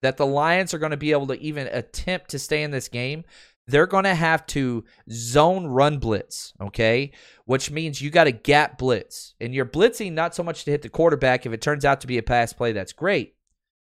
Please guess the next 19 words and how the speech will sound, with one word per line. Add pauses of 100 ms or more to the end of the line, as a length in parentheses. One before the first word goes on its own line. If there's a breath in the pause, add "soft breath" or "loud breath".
(240)
You've
gotta
plug
the
gaps
against
this
zone
read. (120)
And
so
you
have
to
slant
your
D
lineman
guessing